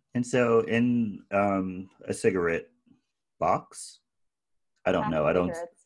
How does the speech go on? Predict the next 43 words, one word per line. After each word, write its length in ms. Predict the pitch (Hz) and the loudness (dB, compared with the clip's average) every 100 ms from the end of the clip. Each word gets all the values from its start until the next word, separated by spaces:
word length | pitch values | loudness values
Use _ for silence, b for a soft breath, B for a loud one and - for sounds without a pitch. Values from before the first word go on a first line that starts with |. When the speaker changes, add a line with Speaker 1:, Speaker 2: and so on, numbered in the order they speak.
| - | -4
Speaker 1:
a 80 | 92 | -4
pack 300 | - 92 95 | 2 0 2
of 100 | 92 | -2
cigarettes, 400 | 95 80 76 - | -2 -2 -4 0
I 100 | 98 | 2
don't 160 | 110 90 | 2 2
know, 180 | 80 78 | 0 0
I 100 | 92 | 0
don't 220 | 98 - | -2 -8
smoke. 380 | - - 277 240 | -10 -6 -4 -4
Speaker 2:
Me 80 | 202 | -6
neither. 320 | 190 185 180 _ B B B B | -8 -10 -12 _ B B B B
<laughs> 80 | 311 - _ | -12 -12 _
Speaker 1:
He 280 | 101 117 117 | 0 4 6
finds 480 | 110 120 104 110 113 | 4 2 4 4 2
an 140 | 104 - | 0 0
S 200 | 95 104 | -2 -2
D 260 | 92 98 98 | -6 -2 -2
card, 500 | - 71 60 64 - _ _ _ | -2 -4 -4 -6 -10 _ _ _
and 100 | 190 | -6
then 140 | 104 104 | 0 0
he 80 | |
Speaker 2:
Mm. 40 | 104 | 2
Speaker 1:
takes 240 | 113 - | 0 2
it 140 | 143 104 | 0 4
back 220 | 101 - | 2 2
to 120 | 113 | 0
this 180 | 95 101 | 0 -2
Korean 420 | - 107 90 87 87 | -2 -4 -2 -4 -4
store, 300 | - 85 87 | -2 -2 0
which 400 | 85 - - - | -2 -6 -14 -4
just 220 | 85 - | -4 -4
happens 440 | 95 - 101 90 | -6 -4 -4 -4
to 80 | - | 0
have 200 | 90 90 | 2 2
everything, 680 | - 120 82 - 73 78 95 _ _ _ _ | 2 0 -2 -6 -8 -6 -8 _ _ _ _
apparently, 560 | - - 76 90 - 104 | -10 -6 -6 -6 -6 -4
because 380 | 131 131 101 98 | -4 -2 -2 0
they 140 | 107 | 0
had 200 | 104 101 | 2 2
an 140 | 104 104 107 | 2 2 0
electronics 720 | 98 87 - - 85 71 - - | -2 -4 -4 -4 -2 -2 -6 -8
section. 500 | - - - 98 | -8 -10 -12 -12